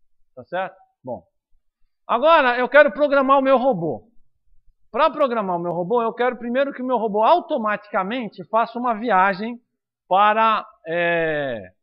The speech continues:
para, vamos ver,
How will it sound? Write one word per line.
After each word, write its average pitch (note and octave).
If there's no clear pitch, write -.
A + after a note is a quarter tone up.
para, E3+
vamos F#3
ver, C#3